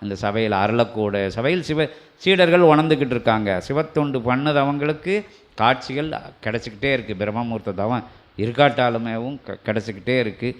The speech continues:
இப்ப நாங்கெல்லாம் என்ன, அதிகாலையில எந்திரிச்சு சூட்சம தவம், நான் என்ன வேலை சிவ-, சிவத்தொண்டு பண்ணினாலும் சூட்சமமா வாழை சித்தாற்றல் தனியா இருந்து தவத்துல உட்காரும். அஹ், அப்ப வந்து சூட்சம தேகம் கொடுத்துருவாங்க. உங்க தேவம் வந்து இறை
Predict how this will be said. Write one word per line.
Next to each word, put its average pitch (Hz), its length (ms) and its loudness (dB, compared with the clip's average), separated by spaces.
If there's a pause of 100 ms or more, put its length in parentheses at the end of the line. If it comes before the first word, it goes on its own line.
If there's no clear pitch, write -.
(280)
இப்ப 117 160 -2
நாங்கெல்லாம் 123 480 0
என்ன, 131 160 0 (120)
அதிகாலையில 123 680 0
எந்திரிச்சு 127 340 -4
சூட்சம 196 480 -4
தவம், 107 300 4 (640)
நான் 110 180 0
என்ன 139 320 2
வேலை 165 300 6
சிவ-, 143 300 -6
சிவத்தொண்டு 156 540 -4
பண்ணினாலும் 127 600 -2
சூட்சமமா 175 680 0 (640)
வாழை 139 300 4
சித்தாற்றல் 117 560 -4
தனியா 131 420 0
இருந்து 143 220 -4
தவத்துல 123 460 2
உட்காரும். 101 460 0 (140)
அஹ், 131 340 -2 (360)
அப்ப 127 240 0
வந்து 143 280 0
சூட்சம 160 520 -2
தேகம் 120 420 2
கொடுத்துருவாங்க. 101 680 -2
உங்க 131 300 2
தேவம் 147 360 4
வந்து 156 280 -2
இறை 151 260 0